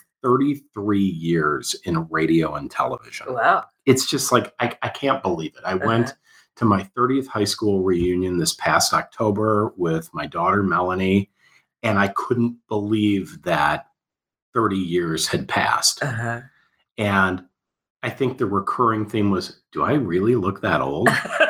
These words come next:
Speaker 1: "Oh, I don't? Oh, good, good, good, good." 'Cause some of these people, but, but all, all, all kidding aside,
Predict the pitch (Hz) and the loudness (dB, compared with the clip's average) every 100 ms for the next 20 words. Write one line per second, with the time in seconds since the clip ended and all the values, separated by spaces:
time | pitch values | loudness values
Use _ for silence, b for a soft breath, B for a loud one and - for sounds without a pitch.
0 | - - - - 127 110 131 170 - 139 | 2 0 4 4 2 0 0 0 0 0
1 | 139 - 123 - - 113 - - - 190 | 0 0 -2 -2 -4 -2 -2 -2 -2 -2
2 | - - - - - 208 240 277 - 135 | -2 -4 -2 -4 -2 -4 0 -2 -2 -2
3 | 123 113 107 104 - B B B B 135 | 0 0 -2 -4 -12 B B B B 2
4 | 120 - 123 - - - 311 - 311 175 | 2 0 -4 -2 -2 0 -2 0 0 2
5 | 220 - 160 180 190 185 151 135 - 170 | -2 0 0 0 0 0 0 0 2 2
6 | 127 113 | 2 -2